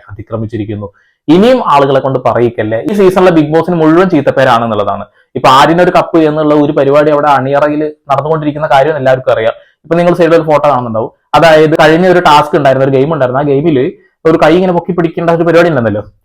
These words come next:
അതിൽ തന്നെ അൺഫെയർ ആയിട്ട് സാബുമാനെ പുറത്താക്കാൻ വേണ്ടിയിട്ട് ചെയ്തൊരു പരിപാടി കണ്ടില്ലേ? സാബുമാൻ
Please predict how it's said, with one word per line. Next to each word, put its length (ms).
അതിൽ 240
തന്നെ 220
അൺഫെയർ 400
ആയിട്ട് 300
സാബുമാനെ 440
പുറത്താക്കാൻ 380
വേണ്ടിയിട്ട് 300
ചെയ്തൊരു 200
പരിപാടി 240
കണ്ടില്ലേ? 260
സാബുമാൻ 380